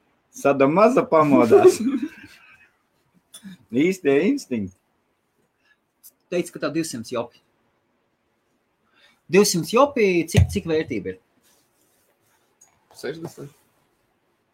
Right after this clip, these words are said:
Speaker 1: Uz šodien.
Speaker 2: Sešdesmit, ja? Sešdesmit dolāri. Cik tu dienā pelni?
Speaker 3: Ā, par jopiem?
Speaker 2: Nē.
Speaker 3: Runājot.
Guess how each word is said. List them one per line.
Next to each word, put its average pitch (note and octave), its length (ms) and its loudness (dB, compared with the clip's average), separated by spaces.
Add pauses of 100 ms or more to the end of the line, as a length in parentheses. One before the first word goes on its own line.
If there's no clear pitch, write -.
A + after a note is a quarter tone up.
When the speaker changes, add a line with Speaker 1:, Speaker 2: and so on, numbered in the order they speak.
(560)
Speaker 1:
Uz F#2+ 100 -14
šodien. E2+ 420 -10 (1700)
Speaker 2:
Sešdesmit, - 520 -12
ja? D3+ 100 -6 (1500)
Sešdesmit A2 420 -8
dolāri. F2+ 440 -10 (680)
Cik G#3 200 -6
tu F3 40 -4
dienā C#3 280 -2
pelni? F#2 320 -8 (2750)
Speaker 3:
Ā, C3 320 -6 (180)
par A#2 160 -6
jopiem? F#4 320 -2 (500)
Speaker 2:
Nē. E3 160 2
Speaker 3:
Runājot. D3 460 2